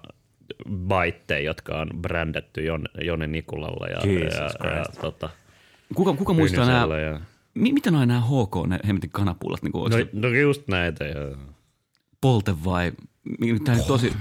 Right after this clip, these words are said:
Speaker 3: vitun hullulle
Speaker 1: Se oli
Speaker 3: chili päälle,
Speaker 1: mikä
Speaker 3: niinku.
Speaker 1: se on? Se on joku hotti, hotti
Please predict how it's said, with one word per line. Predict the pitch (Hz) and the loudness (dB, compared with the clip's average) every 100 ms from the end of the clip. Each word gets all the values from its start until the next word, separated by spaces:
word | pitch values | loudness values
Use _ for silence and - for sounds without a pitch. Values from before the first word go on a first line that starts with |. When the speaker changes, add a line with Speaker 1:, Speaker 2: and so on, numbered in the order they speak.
| 95 - - - - - | -6 -10 -14 -18 -12 0
Speaker 3:
vitun | 143 151 110 | 2 4 4
hullulle | 123 110 104 | 6 4 2
Speaker 1:
Se | 113 | 2
oli | 113 | 2
Speaker 3:
chili | 110 | 4
päälle, | 92 95 101 | 4 4 2
Speaker 1:
mikä | - 156 | 2 2
Speaker 3:
niinku. | - - | 4 4
Speaker 1:
se | 117 | 2
on? | 120 | 0
Se | - | -2
on | 131 113 | 2 2
joku | 113 95 87 60 87 | 2 -2 -4 -4 -4
hotti, | 87 - - 78 - - | -4 -4 -8 -8 -8 -10
hotti | 87 80 - | -10 -10 -12